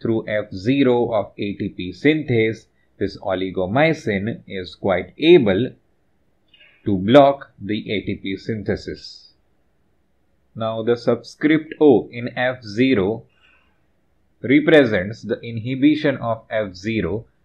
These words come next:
by antibiotic oligomycin. Okay, oligomycin is inhibiting F O. That is the reason why F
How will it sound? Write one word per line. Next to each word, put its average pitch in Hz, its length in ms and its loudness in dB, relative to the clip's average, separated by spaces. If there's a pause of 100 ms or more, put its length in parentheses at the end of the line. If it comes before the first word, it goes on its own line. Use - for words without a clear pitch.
(160)
by 107 300 2
antibiotic 110 880 -2 (120)
oligomycin. 95 1000 -6 (140)
Okay, 110 220 -6
oligomycin 117 1120 -2
is 113 640 -6 (340)
inhibiting 101 920 -4 (100)
F 101 220 0 (240)
O. 92 340 -2 (600)
That 98 240 -4
is 95 140 -4
the 95 100 -4
reason 92 300 -8
why 90 160 -4 (100)
F 92 200 -8